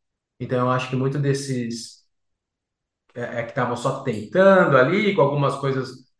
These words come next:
alguns esquemas que não eram tão bem estruturados, acho que vão passar por alguns escrutínios,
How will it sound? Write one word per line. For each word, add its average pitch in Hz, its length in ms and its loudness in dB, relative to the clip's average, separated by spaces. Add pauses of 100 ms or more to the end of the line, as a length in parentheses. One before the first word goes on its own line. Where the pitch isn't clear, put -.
(200)
alguns 123 360 2
esquemas 127 260 -2
que - 60 -8
não 127 100 2
eram 123 100 -2
tão 135 160 4
bem 123 180 4
estruturados, 131 920 0
acho 120 160 -4
que 135 60 -6
vão 123 80 -2
passar - 240 -2
por 123 100 -4
alguns 117 220 -2
escrutínios, 165 920 -8